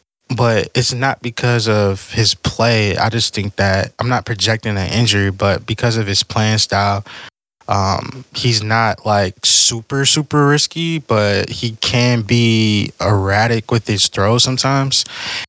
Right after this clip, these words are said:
And just, if I'm projecting, I love, I, I love the Desmond Ridder pick. I know some people, <clears throat> Jalen, didn't like it at all.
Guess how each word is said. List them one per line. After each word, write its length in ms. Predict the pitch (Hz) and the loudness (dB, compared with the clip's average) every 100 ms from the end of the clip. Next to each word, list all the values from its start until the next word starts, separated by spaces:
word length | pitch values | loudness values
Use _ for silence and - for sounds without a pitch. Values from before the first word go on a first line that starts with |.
| - | -2
And 560 | 117 110 104 101 98 101 - - _ _ _ _ _ _ _ _ _ _ _ - 110 | 2 2 2 0 -2 -8 -16 -20 _ _ _ _ _ _ _ _ _ _ _ -14 -4
just, 460 | - 120 - - _ _ _ _ - | 0 2 2 0 _ _ _ _ -6
if 140 | 123 | -2
I'm 120 | 139 123 | -2 -2
projecting, 800 | 117 101 113 120 113 110 107 95 82 - _ _ _ _ _ | -2 -2 -2 -2 -2 -2 -2 -6 -12 -18 _ _ _ _ _
I 140 | - 135 | 0 2
love, 380 | 117 117 127 110 | 2 2 2 4
I, 340 | 135 123 - | 2 0 0
I 20 | |
love 440 | 131 123 135 110 - | 0 2 2 0 -6
the 100 | 104 | -4
Desmond 400 | 104 107 104 98 | 0 0 0 0
Ridder 220 | 104 120 | 2 2
pick. 280 | - 131 117 _ - - - | 2 0 0 _ -16 -16 -16
I 60 | 98 | -10
know 220 | 95 95 | -6 -2
some 240 | - 101 | -2 0
people, 400 | 104 104 - 113 | -2 -2 0 -2
<clears throat> 120 | - - - - - 95 | -2 -8 -10 -10 -12 -4
Jalen, 420 | 98 95 92 104 - - - - | 0 0 0 -4 -10 -12 -14 -4
didn't 300 | 123 113 107 | -2 -2 -2
like 260 | 101 110 123 | -2 -4 -6
it 180 | 120 - - | -10 -10 -6
at 180 | 107 104 | -2 2
all. 340 | 107 110 | 2 2